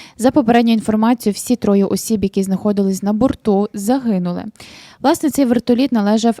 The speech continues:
Ф С Б. Борт проводив тренувальний політ, пілоти відпрацьовували маневр зліт-посадка. Що стало причиною падіння, наразі невідомо, але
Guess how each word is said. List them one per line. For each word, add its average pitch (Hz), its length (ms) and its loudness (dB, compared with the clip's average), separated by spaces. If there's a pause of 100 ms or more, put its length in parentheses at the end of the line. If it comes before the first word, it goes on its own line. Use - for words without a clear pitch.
Ф 214 160 -4
С 214 120 -2
Б. 196 240 0
Борт 190 420 0
проводив 202 500 0
тренувальний 196 580 0
політ, 208 520 0
пілоти 202 380 0
відпрацьовували 202 720 -4
маневр 196 480 -2 (340)
зліт-посадка. 214 1000 -2
Що - 240 -6
стало 262 320 0
причиною 269 640 2
падіння, 190 440 -2
наразі 185 380 -2
невідомо, 196 920 0
але 208 380 0